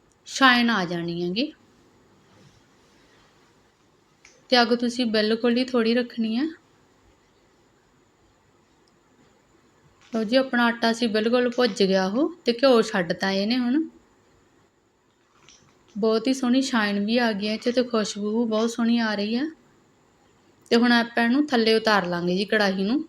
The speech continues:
ਤੇ ਹੁਣ ਆਪਾਂ ਅੱਧਾ ਕੌਲੀ ਦਾ ਹਿੱਸਾ ਲਿਆ ਆਪਾਂ ਖੰਡ ਦਾ, ਇਹਨੂੰ ਪੀਸ ਲਿਆ ਆਪਾਂ ਖੰਡ ਨੂੰ।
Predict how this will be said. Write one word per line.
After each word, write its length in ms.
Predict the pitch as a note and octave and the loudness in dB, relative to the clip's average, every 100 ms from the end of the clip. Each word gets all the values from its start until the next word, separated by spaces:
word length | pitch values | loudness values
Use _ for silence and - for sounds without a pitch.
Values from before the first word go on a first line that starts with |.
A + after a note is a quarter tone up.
| - _ _ _ _ _ _ _ _ _ _ _ _ _ _ - | -14 _ _ _ _ _ _ _ _ _ _ _ _ _ _ 0
ਤੇ 80 | |
ਹੁਣ 160 | A#3 B3+ | 2 4
ਆਪਾਂ 260 | B3+ B3+ B3 | 2 2 0
ਅੱਧਾ 440 | B3 C#4 D4+ D4 - _ _ _ | 2 2 2 0 -6 _ _ _
ਕੌਲੀ 360 | B3 B3 A#3+ A#3+ | 4 6 6 4
ਦਾ 200 | A#3+ A#3 | 4 4
ਹਿੱਸਾ 420 | A#3 C4 C4 A#3+ | 2 -2 2 2
ਲਿਆ 240 | A#3 A3+ | 4 4
ਆਪਾਂ 520 | A3+ - - A#3 A3+ A#3 | 0 -2 0 2 2 -2
ਖੰਡ 280 | - F#3+ F#3+ | 0 2 2
ਦਾ, 140 | G3 | 2
ਇਹਨੂੰ 240 | C4 C#4 D4 | 4 4 4
ਪੀਸ 300 | B3+ A3+ A#3 | 2 2 4
ਲਿਆ 280 | A3 F#3 F3+ | 4 6 4
ਆਪਾਂ 200 | - F3+ | 0 -2
ਖੰਡ 260 | F#3 F3+ | -2 0
ਨੂੰ। 280 | F#3+ D4 E4+ | 0 0 -2